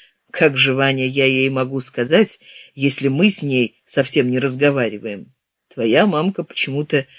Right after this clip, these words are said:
меня за три версты обходит». «Вы на нее не обижайтесь.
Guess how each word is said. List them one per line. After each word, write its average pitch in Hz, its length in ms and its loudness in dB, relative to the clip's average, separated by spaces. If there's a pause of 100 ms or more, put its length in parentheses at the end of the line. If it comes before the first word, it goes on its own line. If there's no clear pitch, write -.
(240)
меня 147 560 0 (180)
за 127 320 2
три 135 160 -6
версты 123 500 0
обходит». 98 560 -8 (800)
«Вы 214 160 0
на 269 80 4
нее 302 240 6
не 320 140 4
обижайтесь. 277 800 2